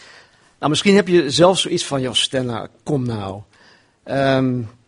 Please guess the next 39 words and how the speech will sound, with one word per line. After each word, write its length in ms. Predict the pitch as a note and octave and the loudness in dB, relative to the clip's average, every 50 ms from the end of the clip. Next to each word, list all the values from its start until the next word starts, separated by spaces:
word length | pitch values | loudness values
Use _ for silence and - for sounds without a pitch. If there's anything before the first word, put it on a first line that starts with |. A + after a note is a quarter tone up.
| _ _ _ _ | _ _ _ _
maak 260 | - D3 D#3+ F#3 - | 0 2 2 2 2
je 80 | G3 F#3 | 2 0
niet 160 | F3 D3 A2+ | 0 0 2
druk 240 | D#3+ F3+ G3+ - - | 2 2 2 4 2
over 220 | D#3+ D3+ C3 C3+ | 2 2 2 0
dit 180 | A#2 C#3+ C3+ - | -2 -2 0 0
soort 200 | - C3 A#2+ - | -2 -2 -2 -4
details. 460 | B2+ A#2+ - - G#2 G#2+ G#2 G#2+ G#2 | -6 -6 -6 -6 -6 -4 -4 -4 -2
Duik 300 | C3 C#3+ E3+ F3 - - | 0 0 0 0 -2 0
nou 160 | E3 D#3 D3+ | 0 0 0
gewoon 240 | - D#3+ D#3 D#3+ D#3 | 0 0 0 0 0
de 120 | C#3+ B2 | -2 -4
tekst 300 | - E3+ F#3 - - - | -4 -6 -6 -6 -6 -6
in. 120 | C3 B2 D3+ | -4 -2 -2
We 80 | D#3+ | -2
zijn 180 | C#3 C#3 C#3 C#3+ | -2 -2 -2 -2
gekomen 400 | C#3+ C#3 - C3+ C3+ C#3+ D3 - | -4 -2 -2 0 0 0 0 0
om 120 | C3+ C3+ | -2 -2
één 120 | C#3 C#3 C#3 | -2 -2 -2
Korinthe 300 | - D3 C3+ C3 - C#3+ | -2 -4 -4 -4 -4 -2
dertien 340 | D3+ E3+ F3 E3+ D#3+ C#3+ B2+ | 0 0 0 0 0 -4 -6
te 100 | - A2+ | -6 -6
lezen. 460 | A2+ G#2 G2+ G2 G#2 A2 - A#2 - _ - - - - - - - _ _ _ _ _ _ _ _ - _ _ _ _ _ _ _ _ _ _ _ _ | -8 -8 -8 -10 -12 -14 -16 -18 -20 _ -20 -20 -20 -20 -20 -20 -20 _ _ _ _ _ _ _ _ -20 _ _ _ _ _ _ _ _ _ _ _ _
Nou, 220 | - B2 A2 - - | -6 -6 -6 -6 -8
daarop 420 | - C3+ B2+ C#3 D#3 F3+ F#3+ F3+ - | -8 -4 -2 -2 0 0 -2 -4 -4
zeg 240 | - F#3 E3 - | -4 -4 -2 -2
ik 400 | E3+ D#3+ D3+ D#3 - - - _ _ _ _ _ | -2 -4 -4 -6 -10 -20 -20 _ _ _ _ _
nee. 260 | - A#2+ A#2+ - - - _ _ _ _ _ _ _ _ _ _ _ - _ | -10 -8 -8 -8 -10 -16 _ _ _ _ _ _ _ _ _ _ _ -20 _
<laughs> 280 | - - - - - - _ _ _ - - - - - - - - - - | -14 -14 -14 -14 -16 -20 _ _ _ -20 -20 -20 -20 -20 -20 -20 -20 -14 -2
Nee, 200 | - E3+ D#3 D#3 | 2 4 4 6
en 100 | F3 E3+ | 6 6
waarom 260 | E3 F3+ F#3+ A3+ A3+ | 6 6 6 6 6
niet? 200 | A3+ B3+ C4 B3+ | 6 4 4 2
Om-, 140 | - G#3+ G3+ | 0 -2 0
omdat 320 | - G#3 F#3 F3+ G3+ - | 2 0 2 2 2 0
het, 240 | - F#3 - - - | -2 -8 -12 -8 -8
het, 200 | F#3+ - - - - | -8 -8 -8 -12 -12
ik, 280 | - - E3+ - - - | -12 -12 -12 -14 -16 -16
ik, 120 | - F3 | -16 -18